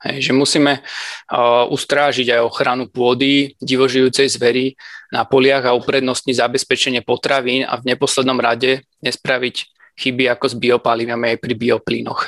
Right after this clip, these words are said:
hej. A v pos-, možno taký posledný bod úvodne, že definujme si, ktoré palivá musíme prioritne využívať pre priemysel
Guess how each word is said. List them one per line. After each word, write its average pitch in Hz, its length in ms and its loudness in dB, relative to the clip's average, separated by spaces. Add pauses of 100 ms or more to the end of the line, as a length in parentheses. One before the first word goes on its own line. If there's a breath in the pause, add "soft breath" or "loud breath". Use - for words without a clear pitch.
hej. 135 240 -4 (800 loud breath)
A 123 400 2 (480)
v - 240 -16
pos-, - 320 0 (160)
možno 139 320 0
taký - 240 -4
posledný 131 480 0
bod 139 400 0
úvodne, 131 480 0
že 123 400 2
definujme 135 480 0
si, 135 240 -2
ktoré 131 400 0
palivá 127 480 0
musíme 123 400 -4
prioritne 123 480 -2
využívať 120 560 0
pre - 160 -8
priemysel 127 880 0